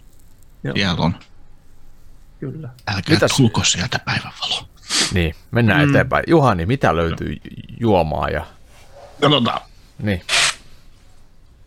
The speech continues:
Speaker 2: Tässä on, kuulkaas, tämä helvetillinen meteli, mikä ehkä sen kuuluu, on se, että mulla ei oo pullokorkin avaajaa, vaan mulla on nipullinen
Speaker 3: Avaimet.
Speaker 2: erilaisia avaimia.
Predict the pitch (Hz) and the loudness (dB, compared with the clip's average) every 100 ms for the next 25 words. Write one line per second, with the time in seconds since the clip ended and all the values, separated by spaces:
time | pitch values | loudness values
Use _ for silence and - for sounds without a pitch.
0 | - 127 - 113 101 107 95 95 - 101 | -8 -2 2 2 2 -2 -2 -4 -2 -2
1 | - - - - - - - - - - | -2 -4 -12 -20 -20 -20 -12 -10 -4 2
2 | 123 117 - _ - - - 127 117 110 | 4 4 -4 _ -20 -6 2 4 4 4
3 | 107 107 117 120 107 92 - 104 104 - | 4 6 6 6 2 0 -2 -2 -2 -4
4 | - - 110 - 113 78 76 82 127 139 | -4 -2 0 0 -2 -2 -2 -2 0 2
5 | - - 117 139 147 - - 110 - - | 4 4 2 2 4 2 2 0 0 -16
6 | - - - - - - - - _ - | -18 -16 -14 -14 -14 -16 -18 -20 _ -4
7 | 127 123 110 110 - - - - - 87 | 2 2 2 -2 -2 -6 -6 -8 -4 -2
8 | 123 139 131 - - - - - - - | 0 0 -2 -4 -4 -2 -2 -2 0 -4
9 | - - 127 120 120 117 117 - - - | -6 -12 -2 2 4 2 0 -4 -12 -4
10 | - - 160 147 151 131 123 123 120 147 | -4 -4 0 0 4 4 4 4 2 2
11 | 147 131 110 107 113 110 135 151 151 123 | 2 2 2 0 0 -2 -2 0 0 0
12 | 117 104 | 0 -2